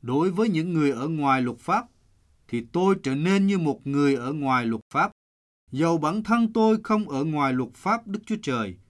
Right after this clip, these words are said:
nhưng phục dưới luật pháp của Chúa Cứu Thế, để tôi có thể chinh phục được những người ở ngoài luật pháp. Tôi đã trở nên yếu đuối đối với những người yếu đuối,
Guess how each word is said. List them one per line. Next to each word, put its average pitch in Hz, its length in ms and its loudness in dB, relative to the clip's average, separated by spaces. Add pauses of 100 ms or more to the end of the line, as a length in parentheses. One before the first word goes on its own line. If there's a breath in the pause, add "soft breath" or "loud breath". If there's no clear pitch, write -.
(260)
nhưng 175 260 -2
phục 151 240 -2 (120)
dưới 151 160 0
luật 185 200 -2
pháp 202 360 -4
của 104 400 -10
Chúa 131 160 -2
Cứu 127 220 -6
Thế, 123 300 -6 (680)
để 123 120 -8
tôi 214 240 4
có 254 120 -2
thể 147 160 -2
chinh 233 280 -2
phục 165 280 -4
được 147 360 -2
những 165 200 -4
người 151 200 2
ở 123 220 -6
ngoài 135 320 0
luật 110 180 -4
pháp. 170 300 -6 (840)
Tôi 208 220 4
đã 160 100 2
trở 143 220 -2
nên 202 240 2
yếu 208 260 0
đuối 208 440 2
đối 147 280 -2
với 202 200 0
những 147 240 -2
người 135 260 0
yếu 131 220 -2
đuối, 147 340 0